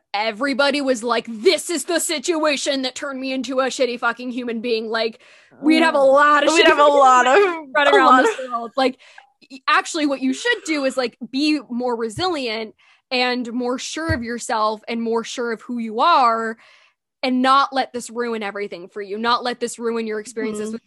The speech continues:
Speaker 1: dating
Speaker 2: Mm-hmm.
Speaker 1: with other people.
Speaker 2: Yes.
Speaker 1: Like, y-, you need to be better and bigger than this because that's what's,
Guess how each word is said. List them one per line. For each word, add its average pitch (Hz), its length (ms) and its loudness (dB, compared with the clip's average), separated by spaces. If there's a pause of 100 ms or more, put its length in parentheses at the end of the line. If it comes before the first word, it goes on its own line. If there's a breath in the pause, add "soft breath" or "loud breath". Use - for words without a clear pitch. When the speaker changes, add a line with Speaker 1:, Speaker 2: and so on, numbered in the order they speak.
Speaker 1:
dating 214 340 -4
Speaker 2:
Mm-hmm. 226 260 -6
Speaker 1:
with 233 140 -4
other 214 320 -6 (320)
people. - 80 -10 (220)
Speaker 2:
Yes. - 200 -16
Speaker 1:
Like, 233 240 -2 (460 soft breath)
y-, 262 100 -20
you 277 240 -2
need 311 180 2
to 330 120 -2
be 262 260 -2 (480)
better 269 320 2
and 254 180 -4
bigger 233 300 -2
than 277 200 -6
this 277 200 -4
because 254 260 -8
that's 226 280 -4
what's, 247 140 -14